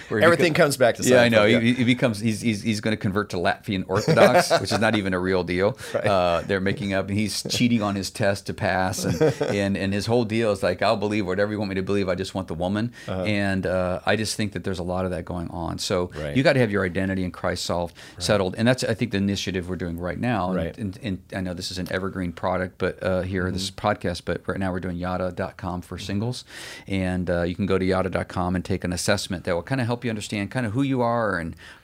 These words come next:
Speaker 2: how beautiful you are
Speaker 1: Mm-hmm.
Speaker 2: and, uh, who you are in Christ. That, I think, would be a, a good
Speaker 1: Yeah.
Speaker 2: place for you to start to make sure that you are, you're healthy to enter into a relationship, and, uh, you have the, the courage and the faith foundation, uh,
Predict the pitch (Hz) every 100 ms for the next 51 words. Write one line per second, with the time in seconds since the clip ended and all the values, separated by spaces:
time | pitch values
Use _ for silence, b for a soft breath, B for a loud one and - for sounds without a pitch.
0 | - 110 98 87 101 113 120 117 101 95
1 | 95 95 92 95 87 85 82 85 85 87
2 | 107 95 90 87 - 87 85 - 87 87
3 | - 87 92 82 85 85 92 - 92 87
4 | 85 82 82 - 90 92 - 87 87 87
5 | 87 - 92 87 95 92 90 90 - B
6 | B 101 85 - 110 104 - 87 90 B
7 | B - 87 85 98 101 87 80 80 85
8 | 82 - - - B B B - 92 90
9 | 87 85 82 82 92 92 95 87 82 82
10 | - 87 85 - 98 95 90 85 87 90
11 | 92 - 85 82 85 - 82 82 B B
12 | B 85 82